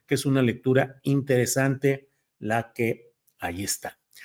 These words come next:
Y dice también, "Los simpatizantes de la cuatro T, incluidas las decenas de plumas pagadas o afines a ellos,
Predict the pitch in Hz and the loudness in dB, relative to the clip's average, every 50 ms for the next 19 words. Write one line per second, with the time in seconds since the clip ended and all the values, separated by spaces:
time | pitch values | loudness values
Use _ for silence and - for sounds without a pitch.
0 | - - - - - _ - 156 151 202 220 175 214 151 165 165 170 208 208 190 | -20 -20 -20 -20 -6 _ 4 8 10 10 12 12 10 10 10 10 10 10 10 10
1 | - 170 165 151 180 160 127 147 127 226 233 233 220 196 214 202 196 208 220 214 | 8 6 6 6 6 4 4 4 4 6 6 6 6 8 6 6 6 6 4 4
2 | 214 208 - 208 208 208 - 185 190 196 202 196 190 185 151 170 160 - 202 196 | 4 4 6 6 6 6 6 8 8 10 10 10 8 6 6 4 2 2 4 4
3 | 196 160 180 180 180 190 190 190 185 - - - 170 156 143 180 202 196 185 175 | 4 4 2 2 4 4 4 4 2 2 2 2 2 4 4 2 4 4 4 2
4 | - 196 180 156 - 202 196 190 170 - 175 147 180 220 233 190 226 220 214 - | 4 4 2 2 2 2 2 2 2 2 2 4 4 4 4 4 4 2 2 0
5 | - | -4